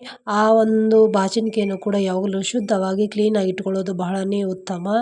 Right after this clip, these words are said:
ಇನ್ನು ಅದೇ ರೀತಿಯಾಗಿ ನಾವು ಯಾವುದೇ ರೀತಿಯ ಚಪ್ಪಲಿಗಳನ್ನಾಗಿರ್ಬೋದು, ಶೂಗಳನ್ನು ಆಗಿರ್ಬೋದು ಕೂಡ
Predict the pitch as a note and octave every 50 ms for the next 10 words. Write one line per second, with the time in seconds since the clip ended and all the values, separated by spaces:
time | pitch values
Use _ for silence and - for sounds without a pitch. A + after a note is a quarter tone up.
0 | A#3+ - - - - - - - - B3 A3+ A3 G#3+ G3+ G3 F#3+ F#3+ G#3 G#3 G3+
1 | G3+ G3 G3 G3 F#3+ - G3+ G#3 G3+ G3 G3 F#3+ F#3 A3+ A#3+ B3+ B3+ B3 - -
2 | _ _ _ _ - A#3 A3+ G#3+ G#3 G3+ G#3 G#3+ G#3+ G#3+ G#3 G3+ G3 G3 F#3+ A3
3 | A3 A3 A3 A3 G#3 G3 F#3+ - - G3 G3 G3 G3 - - G3+ - - A#3 G#3+
4 | A3 G3+ G3 F#3+ G3 G3 G3 G3 F#3+ F#3+ F#3 F#3+ F#3 F#3 F#3+ G3 G3+ - - B3+
5 | C4+ C4+ B3 A3 G#3+ G3 G3 G3 G3 G3 F#3+ F#3+ F3+ F#3+ F#3 F#3 F#3 F#3+ F#3+ F3+
6 | G3 F#3 - G3 F#3+ G3+